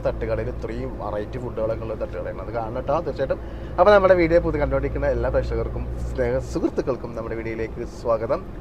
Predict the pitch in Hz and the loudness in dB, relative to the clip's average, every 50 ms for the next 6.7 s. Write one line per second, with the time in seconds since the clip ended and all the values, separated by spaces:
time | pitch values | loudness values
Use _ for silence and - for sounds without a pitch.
0 | - - - - - - - 123 - - - 151 156 170 160 143 135 143 131 135 | -12 -12 -12 -12 -10 -8 -8 -8 -6 -4 -4 -2 -2 0 2 2 2 2 0 -2
1 | 120 117 113 113 110 113 117 113 - 117 113 - - 110 113 110 113 117 123 120 | -2 -2 -4 -4 -2 -2 -2 -2 -2 -4 -4 -4 -4 -4 -2 -2 -2 -2 -2 -2
2 | 117 113 110 113 117 117 113 160 175 190 - 156 131 113 107 - 117 113 110 113 | -2 -2 -2 -2 -4 -2 0 0 0 0 -2 -4 -4 -4 -4 -4 -2 -4 -4 -4
3 | - 117 113 117 110 101 101 107 113 117 110 113 117 120 123 120 117 117 107 110 | -6 -6 -6 -6 -4 -4 -4 -4 -4 -6 -6 -6 -6 -4 -4 -4 -4 -2 -2 -2
4 | 107 110 110 110 110 110 127 147 - - - 147 151 175 180 180 202 180 180 123 | -2 -2 -2 -4 -4 -4 -4 -6 -6 -8 -6 -4 -4 -4 -2 -4 -4 -4 -4 -4
5 | 107 101 98 104 - 92 90 92 90 92 92 92 101 98 110 113 - - 165 175 | -4 -4 -6 -6 -6 -4 -4 -2 -2 -2 -2 -4 -4 -6 -8 -6 -2 -2 -2 -2
6 | - - 147 139 147 175 180 165 147 143 139 143 175 - | -2 -6 -6 -2 -2 0 0 0 -2 -2 -2 -2 -2 -2